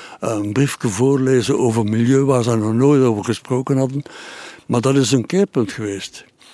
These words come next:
We hebben dat keerpunt met een aantal mensen in de academische wereld kunnen aangrijpen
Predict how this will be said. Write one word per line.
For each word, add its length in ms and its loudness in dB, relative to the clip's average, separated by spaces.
We 160 -4
hebben 180 0
dat 160 0
keerpunt 540 2
met 200 0
een 100 2
aantal 680 2
mensen 540 -4
in 180 -8
de 80 -12
academische 760 -6
wereld 320 -4
kunnen 240 -10
aangrijpen 680 -2